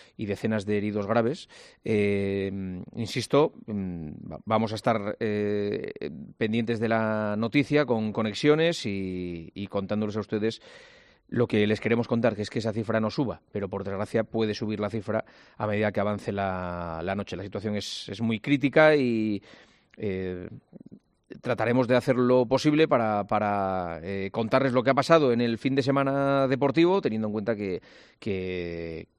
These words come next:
que no nos importa lo más mínimo, eh, comparándolo con realmente donde está nuestra cabeza, que es ahí, en Córdoba, con las víctimas, con sus familias, con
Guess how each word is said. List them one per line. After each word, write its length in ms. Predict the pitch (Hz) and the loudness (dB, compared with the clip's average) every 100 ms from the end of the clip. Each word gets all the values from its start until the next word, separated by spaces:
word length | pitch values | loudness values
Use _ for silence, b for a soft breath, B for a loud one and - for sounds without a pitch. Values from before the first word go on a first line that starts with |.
| _ | _
que 200 | 101 95 | -4 -2
no 220 | 98 104 | -2 -2
nos 140 | 101 | 0
importa 300 | 113 101 104 | -2 -2 0
lo 80 | 107 | 0
más 160 | 110 104 | 0 0
mínimo, 420 | 107 110 117 139 B B B B B B | 0 2 0 -2 B B B B B B
eh, 680 | - 95 90 90 82 - 101 B B _ | -6 -4 -4 -4 -6 -8 -12 B B _
comparándolo 520 | 117 107 101 101 107 | -2 0 0 2 0
con 500 | 104 101 98 92 90 - | 0 0 -2 -6 -8 -8
realmente 420 | 110 107 110 107 | -4 0 0 0
donde 120 | 101 | -2
está 140 | - | 0
nuestra 240 | 110 107 107 | -2 -2 -2
cabeza, 240 | 107 113 | -2 -2
que 80 | 107 | -4
es 100 | - | -4
ahí, 240 | 98 85 _ 120 | -6 -10 _ -12
en 160 | 104 | -4
Córdoba, 400 | 127 123 135 143 | 2 4 4 2
con 640 | 131 98 90 85 80 82 - _ | 0 -4 -6 -8 -10 -12 -16 _
las 180 | 107 110 | -12 -2
víctimas, 480 | 131 131 135 135 139 | -2 2 2 2 0
con 140 | 107 | -4
sus 160 | 98 101 | -6 -4
familias, 580 | 104 107 120 120 120 - | -2 0 0 2 0 -2
con 400 | 95 92 92 | -6 -6 -8